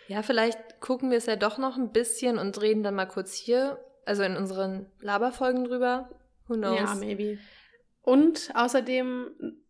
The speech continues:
Speaker 2: noch für die Zukunft, äh, also diese Woche, die Folge, die ihr gerade hört, kommt.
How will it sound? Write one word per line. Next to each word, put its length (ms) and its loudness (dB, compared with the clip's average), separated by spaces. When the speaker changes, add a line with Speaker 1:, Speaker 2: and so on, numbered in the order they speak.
Speaker 2:
noch 200 0
für 120 -4
die 140 -6
Zukunft, 920 -6
äh, 560 -2
also 400 -4
diese 200 2
Woche, 240 4
die 140 -4
Folge, 300 0
die 80 -2
ihr 80 2
gerade 260 0
hört, 260 -4
kommt. 380 -2